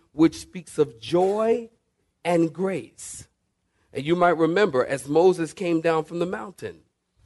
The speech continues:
three thousand people died. Speaks of judgment.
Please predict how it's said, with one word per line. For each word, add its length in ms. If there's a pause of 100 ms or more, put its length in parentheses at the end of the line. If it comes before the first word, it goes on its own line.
(160)
three 300
thousand 500
people 380
died. 600 (340)
Speaks 320
of 140
judgment. 640